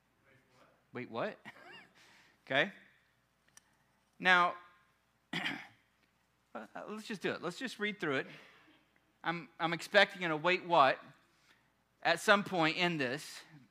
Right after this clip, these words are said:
I'm gonna start with verse th-, thirteen, the very last verse from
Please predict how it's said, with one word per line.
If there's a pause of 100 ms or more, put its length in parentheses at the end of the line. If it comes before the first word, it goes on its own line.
I'm
gonna
start
with
verse
th-, (100)
thirteen,
the
very
last
verse
from